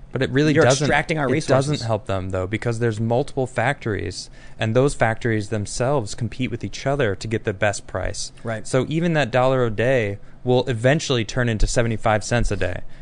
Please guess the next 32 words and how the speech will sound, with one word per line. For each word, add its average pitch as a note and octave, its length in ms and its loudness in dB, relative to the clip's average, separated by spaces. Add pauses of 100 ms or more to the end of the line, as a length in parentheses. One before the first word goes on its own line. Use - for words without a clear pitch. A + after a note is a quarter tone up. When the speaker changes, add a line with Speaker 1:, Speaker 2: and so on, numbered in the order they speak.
(180)
Speaker 1:
And, A2+ 340 0
and A#2+ 120 -2
there's B2+ 240 6
gonna C#3+ 160 2
be C#3+ 80 4
a C3+ 60 6
factory C#3+ 420 4
that'll A2+ 220 4
be A2+ 100 0
like, A2 240 2
"You A2+ 60 0
know B2 80 0
what? D3 180 0
We'll B2 260 2
offer C3 320 2
that." F#2+ 300 -2 (260)
And B2 140 0
then C3 240 2 (200)
everyone D3 320 6
will C#3+ 140 4
move C#3 360 6
to C#3 100 0
that A#2+ 320 2
cheaper B2+ 320 -2
factory A2 460 0
because G2 400 -4
that G2+ 280 0
gives G2 200 -4
them F#2+ 120 -2
a F2+ 60 -2
better F#2 200 -2
price. - 380 -8